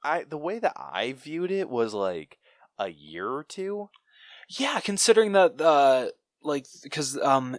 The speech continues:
Speaker 2: at the opening that the, uh, they're putting on Alice in Wonderland, and I swear when they're talking, um, m-, him and, uh, Nana Noodleman,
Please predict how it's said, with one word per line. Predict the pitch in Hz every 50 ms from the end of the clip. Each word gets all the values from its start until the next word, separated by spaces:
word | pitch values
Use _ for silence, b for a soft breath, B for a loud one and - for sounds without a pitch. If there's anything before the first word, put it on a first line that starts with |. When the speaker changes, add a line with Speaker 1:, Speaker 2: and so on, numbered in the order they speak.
| - -
Speaker 2:
at | - 139 -
the | 151 143 -
opening | - 151 160 - 170 156 139 135
that | 127 123 117 -
the, | - - - -
uh, | 123 120 117 113 113 113 113
they're | 110 131 131 123
putting | - - 147 143 143
on | 139 135 127
Alice | 123 120 127 131 - -
in | 117
Wonderland, | 110 117 147 160 165 - _ _ - 98 101 98 98 - B B B B B B B B B B -
and | 131 131 131 127 127
I | 127 131 127
swear | - - - - 143 151 180 196 185
when | 156 139 135
they're | 135 131 123
talking, | - - 139 135 156 156 - 139 120 107 104 101 101 104 - -
um, | - 110 110 110 107 107 107 110 - b b b b b b b b _ _ _ -
m-, | 131 131 131 - -
him | - - 147 139 139 135
and, | 131 127 120 120
uh, | 120 120 117 110 107
Nana | 110 117 123 123 120 117 113 107 107
Noodleman, | 110 120 131 127 123 113 101 101 101 98 98 98 98 -